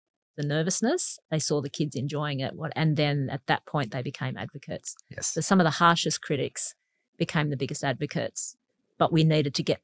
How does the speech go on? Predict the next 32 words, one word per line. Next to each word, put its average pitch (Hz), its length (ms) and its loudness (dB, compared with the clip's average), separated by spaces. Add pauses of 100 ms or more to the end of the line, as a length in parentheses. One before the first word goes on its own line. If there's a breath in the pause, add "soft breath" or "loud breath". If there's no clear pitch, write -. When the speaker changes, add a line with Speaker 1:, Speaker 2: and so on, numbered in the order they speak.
Speaker 1:
them 143 140 0
to 135 100 -6
see 131 280 0
it, - 140 -6 (200)
which 147 200 -4
meant 131 180 -2
we 147 80 -2
needed 139 320 -2
to 135 420 -2 (260)
train 139 260 0
up - 200 -6
staff 135 480 -2
that - 120 -6
they - 100 -8
could 147 160 -2
go 127 160 0
out 127 180 0
and 123 220 -2 (420)
let - 180 -4
them 139 140 -2
see 143 260 0
it 131 120 -6
with 139 200 -4
their 151 240 0
chil-, - 280 -4
their 151 300 0
kids, - 580 -2
their 143 380 0
association, 131 680 -2
their 117 160 -2
clubs. - 540 -4 (100)
Speaker 2:
Yeah. - 180 -10